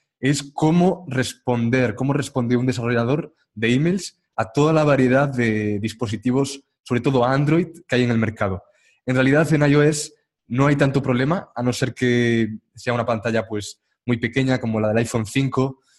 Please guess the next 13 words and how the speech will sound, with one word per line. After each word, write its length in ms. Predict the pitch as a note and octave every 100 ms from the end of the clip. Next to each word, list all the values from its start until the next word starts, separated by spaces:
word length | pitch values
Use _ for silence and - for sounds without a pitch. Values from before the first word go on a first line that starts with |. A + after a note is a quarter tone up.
| _ _ -
eh, 400 | A2 G#2 G2+ -
pero 320 | A#2+ A#2 - _ -
tanto 300 | A#2+ B2 B2
en 120 | A#2
Gmail 440 | C3+ E3+ E3+ D#3+
como 400 | - C#3 C3 B2+
en 180 | A#2+ A#2+
mail 220 | C3 D3
nativo 580 | C3+ B2+ C#3 D#3 A3 - _ _ _ _
no 80 | B2+
encontramos 400 | C3 C#3 C3+ C3+
mayores 240 | C3 C3 C3
complicaciones 840 | C#3 C3 B2 B2 B2+ E3+ -